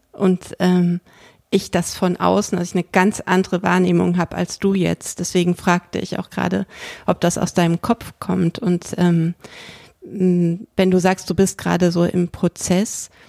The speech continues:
was hat diesen Prozess angestoßen und bist du da auch viel im Gespräch mit anderen Schauspielerinnen, die das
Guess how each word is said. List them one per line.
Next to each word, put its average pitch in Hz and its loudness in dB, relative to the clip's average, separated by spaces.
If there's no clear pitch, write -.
was 185 0
hat 185 2
diesen 190 2
Prozess - -2
angestoßen 196 0
und 175 -2
bist 190 0
du 185 2
da 175 2
auch 175 -2
viel 190 2
im 175 0
Gespräch 180 -2
mit 175 -2
anderen 170 -2
Schauspielerinnen, 226 0
die 185 -6
das - -6